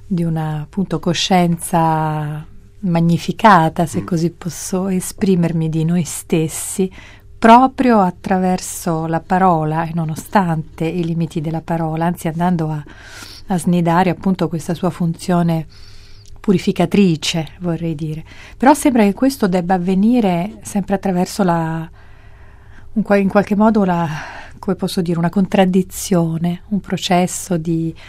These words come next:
Speaker 1: paradossale, no? Che deve percorrere proprio delle aporie, delle contraddizioni, dei,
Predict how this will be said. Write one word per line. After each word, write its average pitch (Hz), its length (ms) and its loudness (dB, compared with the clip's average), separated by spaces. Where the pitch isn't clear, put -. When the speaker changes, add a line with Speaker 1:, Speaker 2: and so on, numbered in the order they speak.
Speaker 1:
paradossale, 170 1160 0
no? 202 300 2
Che 196 480 2
deve 170 1160 0
percorrere 180 1400 0
proprio 190 260 -4
delle 175 220 2
aporie, 180 680 4
delle 170 180 0
contraddizioni, 175 1200 -2
dei, 175 380 0